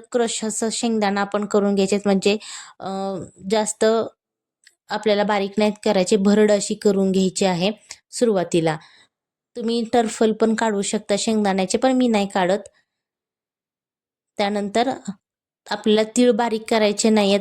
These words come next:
अख्खे जे भाजलेले तीळ होते ते आपण भरडलेल्या शेंगदाण्यामध्येही असेच घालायचेत आणि त्यानंतर आपल्याला गूळ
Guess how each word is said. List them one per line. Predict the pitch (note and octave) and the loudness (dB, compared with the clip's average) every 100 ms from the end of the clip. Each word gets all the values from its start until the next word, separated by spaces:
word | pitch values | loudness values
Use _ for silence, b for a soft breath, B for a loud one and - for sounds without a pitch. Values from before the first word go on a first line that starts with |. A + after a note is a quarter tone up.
| - | -2
अख्खे | A3 - G#3+ | -10 -2 2
जे | G#3 | 2
भाजलेले | G#3+ G#3+ G#3 G3+ G3+ G3+ | 2 2 2 2 0 2
तीळ | A3+ G#3 | 4 4
होते | G3+ G#3 G#3 | 2 0 0
ते | A3 A#3+ B3+ B B B _ | 2 2 0 B B B _
आपण | G#3+ G#3 G3+ A3 A#3+ | -12 -4 2 2 2
भरडलेल्या | G3+ G3+ G#3+ G3+ G#3 G#3+ G#3+ | 0 2 2 2 2 2 0
शेंगदाण्यामध्येही | A#3+ A3 G3+ G3 G3+ G3 G3+ A3+ - | -2 -2 -2 -2 -2 0 0 0 0
असेच | A3 A3+ G#3 G3+ | 0 0 0 0
घालायचेत | G3+ G3 F#3 F3+ G#3+ B3 - _ _ _ _ - | 2 2 2 2 0 0 -12 _ _ _ _ -10
आणि | F#3+ G3+ G#3 | -6 -6 -2
त्यानंतर | G#3 G3+ G3 A#3 | -2 -2 -2 -2
आपल्याला | B3+ B3 G3 G#3 | -2 0 0 0
गूळ | G#3 G#3 B3 | -2 4 6